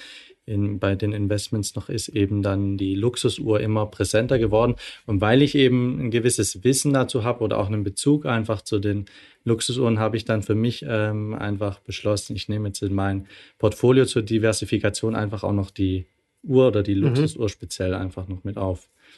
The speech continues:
Speaker 1: So viel vielleicht dazu mal, ja.
Speaker 2: <laughs> Sehr spannend. Ähm, ich
Speaker 1: Ja.
Speaker 2: finde da immer auch, es gibt da sehr viele Parallelen auch zum Thema Trading Cards, Collectibles, Oldtimern. Das ist ja alles so ein bisschen in der Sparte.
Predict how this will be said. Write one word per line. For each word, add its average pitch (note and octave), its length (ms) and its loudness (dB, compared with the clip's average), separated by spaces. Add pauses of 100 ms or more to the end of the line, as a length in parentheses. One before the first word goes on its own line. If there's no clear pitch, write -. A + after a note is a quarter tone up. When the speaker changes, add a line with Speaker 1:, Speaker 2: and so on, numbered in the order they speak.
(200)
Speaker 1:
So A#2+ 180 4
viel A#2 140 6
vielleicht G2+ 300 0
dazu G2+ 440 -2 (160)
mal, F#2+ 360 -2
ja. - 180 2 (260)
Speaker 2:
<laughs> D#3+ 160 4 (120)
Sehr F3 280 4
spannend. F#3+ 460 2
Ähm, D3+ 300 2
ich A2 60 4
Speaker 1:
Ja. G#2+ 140 0
Speaker 2:
finde F#3+ 220 2
da D3 40 2
immer E3+ 220 0
auch, D3+ 160 -2
es D3 160 -8
gibt D3+ 160 -6
da C#3 80 4
sehr D3 160 2
viele D3+ 220 -2
Parallelen C3 640 -2
auch B2 240 -6
zum A#2 300 -10
Thema A2+ 580 -4 (500)
Trading C3+ 360 2
Cards, B2 400 -2
Collectibles, A#2+ 800 -2
Oldtimern. A#2 800 -2
Das G#2+ 160 -4
ist C3+ 140 -2
ja C#3 80 2
alles C#3 240 2
so C3 80 -4
ein B2 60 -6
bisschen C#3 240 2
in A#2+ 180 -2
der D3 240 4
Sparte. D3+ 640 -2